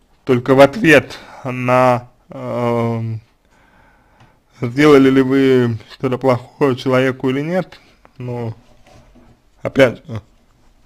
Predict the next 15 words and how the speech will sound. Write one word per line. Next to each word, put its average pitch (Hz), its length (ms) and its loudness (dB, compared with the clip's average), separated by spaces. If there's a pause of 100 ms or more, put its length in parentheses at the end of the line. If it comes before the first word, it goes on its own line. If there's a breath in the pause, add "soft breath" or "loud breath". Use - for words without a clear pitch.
(840 loud breath)
если 127 280 -6
есть, 135 520 -4 (160)
э, 117 520 -2
мужчина, 123 520 -4
если 110 240 -6
есть 113 200 -6
человек, 147 540 -4 (220)
допустим, 113 560 -12 (1200 loud breath)
у 123 100 -14
которого, 135 580 4 (160)
э, 120 300 -8 (680 soft breath)
есть 143 560 0 (140)
к - 60 -8
вам 131 440 2 (460)
чувства, 127 420 -4